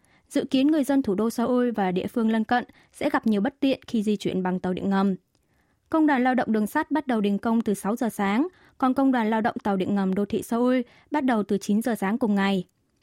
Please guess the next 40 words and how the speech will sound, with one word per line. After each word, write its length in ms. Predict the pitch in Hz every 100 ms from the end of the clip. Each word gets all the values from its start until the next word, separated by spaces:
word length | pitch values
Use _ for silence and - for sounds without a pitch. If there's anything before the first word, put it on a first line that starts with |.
| _ _ -
Phía 180 | - 302
Công 200 | 359 330
đoàn 200 | 294 262
Lao 100 | 269
động 200 | 277 -
đang 240 | 240 247
đề 140 | 240 208
nghị 260 | 202 214 -
rút 200 | 285 -
lại 120 | 277
kế 160 | - 226
hoạch 300 | 262 233 -
cắt 140 | 285
giảm 220 | - -
nhân 120 | 208 208
lực 200 | 208 196 - _ _
nhằm 220 | 262 247
đảm 140 | 233 -
bảo 140 | 180
an 180 | - 226
toàn 260 | 226 208 190
cho 140 | 214
người 160 | 208 196
lao 140 | 196
động. 180 | 208 233 _ _ _ _ -
Trên 160 | 311
thực 180 | 285 -
tế, 280 | 214 214 294 _ _
Công 180 | 269 254
đoàn 160 | 214
Lao 100 | 202
động 160 | 208 226 -
Công 160 | 233 233
ty 160 | 233
Tàu 180 | 226 196
điện 180 | 180 196
ngầm 200 | 196 185
Đô 120 | 196
thị 180 | 208 226
Seoul 400 | - 240 254 262